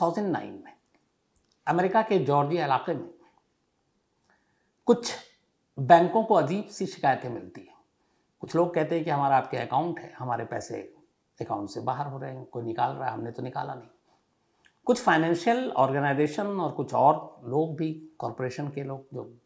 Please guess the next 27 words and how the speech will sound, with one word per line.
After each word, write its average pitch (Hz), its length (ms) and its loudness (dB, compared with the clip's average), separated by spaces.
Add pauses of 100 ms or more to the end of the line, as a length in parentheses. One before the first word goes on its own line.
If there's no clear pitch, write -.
(240)
पैसों 127 260 -4
का 139 100 -4
लेन 127 180 -4
देन 151 140 -6
करते 143 260 -12
हैं, 151 160 -18 (420)
उनको 143 260 2
भी 180 140 2
ऐसे 165 200 -2
ही 165 60 -8
लगा। - 260 -10 (2000)
Microsoft 196 880 6
जैसी 170 260 0
कंपनी 170 440 0
ने - 240 -4 (580)
कंप्लेंट 135 460 -4
लिखाई। 101 220 -12 (1900)
अब 131 180 2
वहाँ 147 200 -4
की 151 140 -2 (720)
पुलिस, 143 320 -2
फिर 127 120 -4
एफ़बीआई 127 360 -2
को 131 120 -8
जांच 120 300 -6
दिया 120 220 -10
गया 110 260 -18